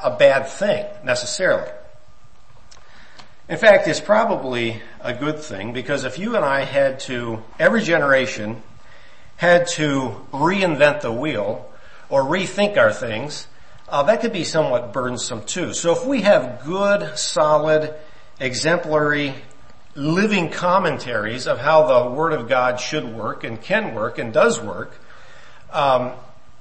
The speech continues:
that's a good thing. That, that's not at all bad. However, let's also be honest that it's not uncommon for varying Christian denominations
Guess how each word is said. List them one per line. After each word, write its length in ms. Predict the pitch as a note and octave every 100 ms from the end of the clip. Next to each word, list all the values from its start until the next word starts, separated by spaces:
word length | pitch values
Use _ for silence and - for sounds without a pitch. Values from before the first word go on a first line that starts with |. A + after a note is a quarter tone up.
| - - -
that's 240 | - B3+ -
a 60 |
good 260 | G#3+ D4+ -
thing. 200 | A2+ - - - - - -
That, 180 | C#3+ G3
that's 260 | F#3 G3
not 200 | F3+ E3
at 100 | C3+
all 220 | B2+ G#2 G#2
bad. 340 | D#3+ - - - - - - - - - - - -
However, 720 | F#3+ B3+ F3 A2 F#2+ F2+ - - - - - - - - - - -
let's 260 | D#3 E3 -
also 420 | F#3 A3 F#3+ C#3+
be 140 | B2
honest 400 | A#2+ A#2+ C3+ B2+
that 140 | D#3+ C#3
it's 240 | B2 -
not 260 | D#3+ F#3 F#3+
uncommon 880 | C#3+ D3 C3 - E3 F3 A2+ F2+ G#2+ - - - - - - - -
for 260 | - C#3+ B2
varying 640 | A2 D#3 F#3 F#3 E3 D3
Christian 480 | - E3 D#3+ - C3
denominations 1120 | B2+ B2+ C#3 C3+ B2+ A#2+ A2 G#2+ A2 - -